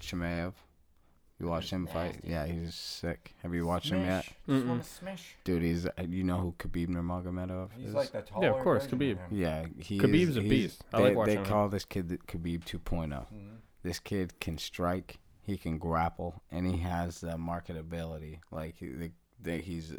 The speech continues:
Speaker 1: a louder version of, of Khabib. And, uh, he talks like Khabib,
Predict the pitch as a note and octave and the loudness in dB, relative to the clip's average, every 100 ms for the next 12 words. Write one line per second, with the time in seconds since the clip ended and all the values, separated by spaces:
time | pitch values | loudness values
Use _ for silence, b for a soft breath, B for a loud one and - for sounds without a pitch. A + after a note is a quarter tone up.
0 | - D#2+ E2 D#2+ E2+ E2 E2 E2 D#2+ E2 | -8 -4 -2 0 0 -4 -4 -6 -6 -6
1 | E2+ E2 D#2+ D2+ - b b b b b | -6 -6 -6 -10 -16 b b b b b
2 | - F2+ E2 D#2 E2 D#2 - - G2 F2 | -2 2 2 2 -2 -10 -18 -8 -4 0
3 | F2 D#2+ E2+ - - b b b b - | 2 0 -4 -14 -20 b b b b -10
4 | F2 E2+ D#2+ D2 C#2+ C#2 E2 E2 F#2 _ | -4 -2 0 0 0 0 -4 -8 -16 _
5 | _ _ _ - - F#2 D#2 E2+ D#2+ - | _ _ _ -16 -2 -2 0 0 0 -2
6 | - B1+ E2 - D#2+ D#2 | -6 -6 -6 -8 -6 -6